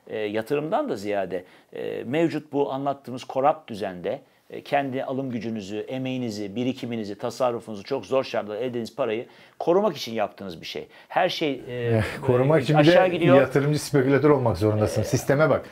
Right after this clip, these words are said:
Speaker 1: Ya maalesef.
Speaker 2: Kazandığın yetmiyor,
Speaker 1: Maalesef.
Speaker 2: bir de
Speaker 1: Bir de, bir de
Speaker 2: korumak
Speaker 1: paranın
Speaker 2: için
Speaker 1: koruma derdi
Speaker 2: on
Speaker 1: var.
Speaker 2: takla atacaksın.
Speaker 1: Para kazanma derdi bitiyor, parayı koruma
Speaker 2: <laughs> Evet.
Speaker 1: derdi. Yani paranın alım gücünü koruma derdinden bahsediyoruz. Çünkü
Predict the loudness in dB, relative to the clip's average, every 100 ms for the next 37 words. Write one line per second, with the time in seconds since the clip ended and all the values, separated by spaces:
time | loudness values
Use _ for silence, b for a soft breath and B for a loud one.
0 | B 2 6 6 8 6 8 6 6 4
1 | 4 6 8 8 8 6 6 6 8 8
2 | 8 8 8 8 8 8 8 8 8 8
3 | 8 8 8 6 6 6 6 8 8 8
4 | 8 8 8 6 4 4 6 6 8 6
5 | 6 8 8 8 6 4 4 4 4 4
6 | 4 6 6 6 4 2 2 0 0 2
7 | 2 2 0 0 0 -2 -4 -6 -6 -6
8 | -6